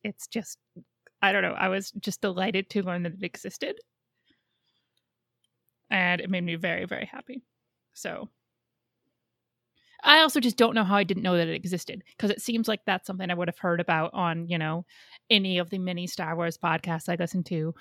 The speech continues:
or have just seen it on Twitter a bunch. But nope, haven't heard about it at all until last night.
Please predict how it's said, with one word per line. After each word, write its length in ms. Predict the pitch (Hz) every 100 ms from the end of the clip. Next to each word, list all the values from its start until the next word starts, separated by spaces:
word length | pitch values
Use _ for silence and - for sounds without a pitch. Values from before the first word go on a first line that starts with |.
| -
or 200 | - 180 175
have 160 | 175
just 180 | 170 175
seen 220 | - 180
it 80 | 175
on 120 | 170
Twitter 300 | 170 208 185
a 60 | 160
bunch. 420 | 165 180 - - _ _ _ _ _ _ _
But 160 | - 170
nope, 180 | 226 269 _ -
haven't 240 | 240 247
heard 160 | 220 190
about 180 | 185 185
it 100 | -
at 140 | 185
all 240 | 175 - - _ _
until 240 | 208 - 190
last 260 | 185 -
night. 180 | 214 -